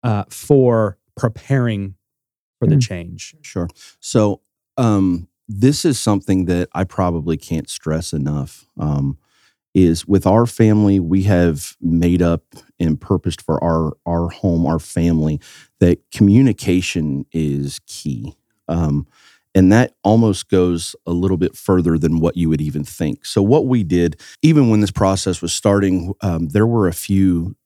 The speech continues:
Speaker 3: other options. Uh, I know that God has called me to pastor, and he was calling me to a ministry of that nature. But there were a couple other places that we were entertaining and seeing what God would do. Um, and ultimately, we want to give him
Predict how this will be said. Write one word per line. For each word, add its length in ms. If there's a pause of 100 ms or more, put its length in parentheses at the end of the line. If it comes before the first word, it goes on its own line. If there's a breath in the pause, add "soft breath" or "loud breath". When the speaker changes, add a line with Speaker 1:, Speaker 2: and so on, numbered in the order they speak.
(100)
Speaker 3:
other 260 (120)
options. 720 (120)
Uh, 240 (120)
I 120
know 180
that 180
God 280
has 420 (120)
called 320
me 180
to 60
pastor, 760 (100)
and 240
he 140
was 160
calling 400
me 140
to 160
a 40
ministry 520
of 120
that 180
nature. 420 (600 loud breath)
But 200
there 160
were 120
a 60
couple 320
other 160
places 460
that 120
we 140
were 120
entertaining 600
and 100
seeing 340
what 180
God 260
would 180
do. 340 (440 loud breath)
Um, 560
and 160
ultimately, 560
we 140
want 160
to 60
give 200
him 460